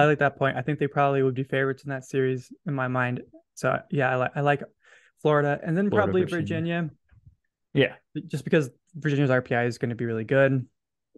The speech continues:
Speaker 2: And, uh, I like dipping down a different well. So that's our top eight as of right now. Uh, I wanna look, so when I think about wh-, who should be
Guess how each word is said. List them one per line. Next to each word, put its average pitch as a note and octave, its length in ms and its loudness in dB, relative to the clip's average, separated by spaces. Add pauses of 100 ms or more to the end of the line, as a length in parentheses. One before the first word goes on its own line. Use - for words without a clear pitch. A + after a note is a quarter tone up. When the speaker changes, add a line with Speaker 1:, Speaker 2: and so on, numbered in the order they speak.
(340)
Speaker 2:
And, A#2 480 -6 (240)
uh, C3+ 240 -8
I D3+ 60 -4
like B2 200 -6
dipping C3 280 -2
down A#2+ 160 -2
a A#2 60 -6
different - 320 -10
well. A#2 360 -2 (880)
So - 140 4
that's D#3+ 140 6
our G#3 60 6
top E3+ 260 4 (140)
eight G3+ 240 6
as D3 160 2
of C#3+ 100 2
right B2+ 220 0
now. C3+ 460 2
Uh, D3 460 -4
I D#3 100 2
wanna G3 240 4
look, F#3 400 -4 (140)
so D3+ 500 -2 (180)
when D#3 140 -2
I D3 100 -2
think F3 200 -6
about E3 260 -4
wh-, B2+ 360 -10
who E3+ 140 2
should D3+ 200 -2
be C#3 320 -4